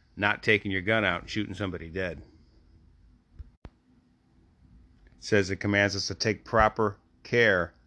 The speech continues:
of our own life and health. That's why you can't smoke three packs of cigarettes a day. That's why you can't, why you can't live on junk food.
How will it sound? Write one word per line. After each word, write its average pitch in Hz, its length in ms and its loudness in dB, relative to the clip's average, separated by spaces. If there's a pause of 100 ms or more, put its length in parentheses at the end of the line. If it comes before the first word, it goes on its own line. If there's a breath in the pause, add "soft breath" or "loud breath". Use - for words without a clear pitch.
(100)
of 92 140 -10
our 92 180 -2
own 101 220 -2
life 98 420 -2
and 90 100 -8
health. 95 460 -6 (600)
That's - 140 -10
why 98 80 2
you 101 60 4
can't 101 260 0
smoke 113 300 0
three 107 160 -2
packs 98 320 0
of 95 60 -8
cigarettes 92 440 -2
a 82 60 -10
day. 76 240 -10
That's - 200 -20
why 95 100 -2
you 98 40 -4
can't, 98 640 -6 (220)
why 101 100 -2
you 101 80 0
can't 107 260 0
live 110 220 2
on 90 180 0
junk 104 320 -2
food. 82 400 -10